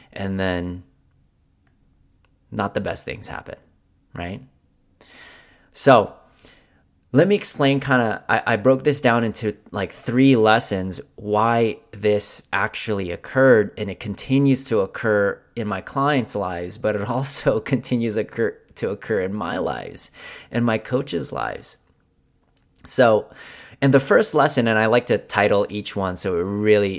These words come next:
it can really highlight. So if you guys got a pen or paper, or if you wanna throw it on your phone, put it. I think it's gonna be extremely valuable, th-, like, item that you can come back to and just read it, right? And, um,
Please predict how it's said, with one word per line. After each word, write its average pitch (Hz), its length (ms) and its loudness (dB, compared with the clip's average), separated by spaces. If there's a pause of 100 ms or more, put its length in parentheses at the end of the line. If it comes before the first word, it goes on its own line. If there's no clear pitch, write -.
it 104 180 -10
can 98 100 -8
really 104 320 2
highlight. 95 500 -2
So 92 80 -6
if 87 120 -10
you 107 60 -4
guys 104 240 2
got 95 140 0
a 87 60 -6
pen 98 480 -4
or 92 240 -8
paper, 101 680 0
or 98 200 -8
if - 100 -18
you 90 80 -12
wanna 92 220 -8 (160)
throw 110 200 4
it 113 60 4
on 101 220 0
your 92 100 -6
phone, 92 480 -4 (580)
put 110 200 2
it. 101 320 4 (340)
I 95 140 -6
think 98 240 -4
it's 95 100 -8
gonna 95 160 -6
be 87 100 -8
extremely 95 540 -4
valuable, 90 800 -4 (840)
th-, - 200 -20 (120)
like, 95 280 -6
item 92 400 -2
that 73 100 -8
you 107 220 -8
can - 160 -8
come 95 260 -6
back 90 300 -4
to 90 120 -8
and 87 120 -12
just 90 160 -10
read 90 320 -8
it, 82 280 -6 (320)
right? 87 300 -12 (500)
And, 92 320 -8
um, 87 440 -8